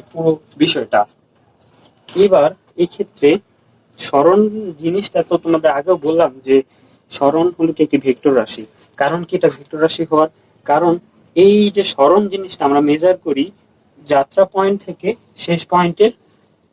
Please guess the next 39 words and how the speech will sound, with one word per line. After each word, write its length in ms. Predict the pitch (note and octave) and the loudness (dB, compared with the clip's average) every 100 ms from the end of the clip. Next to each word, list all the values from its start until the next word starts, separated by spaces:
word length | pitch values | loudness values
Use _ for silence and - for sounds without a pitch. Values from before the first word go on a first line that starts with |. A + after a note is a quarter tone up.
| _ - D3+ | _ -2 0
মধ্যবর্তী 580 | D3+ F3 F#3 G3+ - G#3+ | 0 -2 -4 -4 -2 -2
সরলরৈখিক 500 | - D3+ E3+ F#3 G3+ D3 | 2 4 4 4 -2 -2
দূরত্ব, 320 | D#3+ E3 _ A3 B3 _ C#3 C3+ | 2 2 _ -4 -4 _ -18 -2
যেই 160 | D#3 D#3+ C#3+ | 2 2 2
দূরত্বটা 360 | E3 - - F3 | -6 -4 -4 -2
হয় 120 | D#3+ | -2
কি 80 | D3 - | -4 -4
শেষ 140 | E3+ E3 - | -2 -2 0
পয়েন্টের 320 | E3 D#3+ F3+ D3+ | 0 0 -4 -6
দিকে 160 | D#3+ C3+ | -4 -4
হয়, 140 | C3 C3 | 0 -2
যে 60 | D3+ D3 | -2 -8
যেমন 160 | C#3+ C#3 | -4 -6
এই 40 | C#3 | -6
ক্ষেত্রে 220 | C#3 C#3 C#3+ _ _ _ _ | -6 -4 -4 _ _ _ _
আদি 220 | C#3 D3+ F#3+ F#3 | -4 -2 -6 -10
স্থান 180 | - F3+ F3+ | -10 -10 -8
থেকে 140 | F#3+ - | -12 -4
শেষ 140 | D3+ D3+ D#3 | -2 -2 -6
স্থানের 280 | - E3+ F3+ D3 | -14 -12 -12 -14
দিকে 160 | D3+ F#3 | -8 -4
সরলরৈখিক 400 | D3+ D3+ D#3 D3 - | 0 2 0 -6 -8
দূরত্ব, 220 | B2 - | -8 -4
তার 100 | C#3+ C#3+ | -2 -2
মানে 100 | C3+ | -4
দিকটা 180 | E3+ G3 F#3 | -2 0 2
কোন 60 | F#3+ | 0
দিকে 120 | F#3+ F#3 | 0 0
বলতেছে? 280 | F#3 G3 C#3 B2+ | -2 -4 -6 -4
আদি 120 | D#3 | -6
স্থান 140 | - E3+ | -8 -6
থেকে 140 | G3 G#3 - - - - | -2 -4 -6 -20 -20 -4
শেষ 160 | D3+ - D#3+ | -4 -2 -6
স্থানের 320 | - F3 G#3+ - _ _ _ _ _ _ _ _ - | 0 2 2 -2 _ _ _ _ _ _ _ _ -2
দিকে 300 | D#3+ E3+ E3+ D3 | -2 4 2 4
দূরত্বটা 360 | D#3+ E3 D#3 D3 | 0 0 -2 0
বলতেছি, 380 | C#3 D3 C#3+ D#3 D#3+ _ _ _ _ _ | 0 0 -4 -6 -14 _ _ _ _ _
ঠিক 140 | - E3+ | 0 0
আছে 120 | F#3+ | 2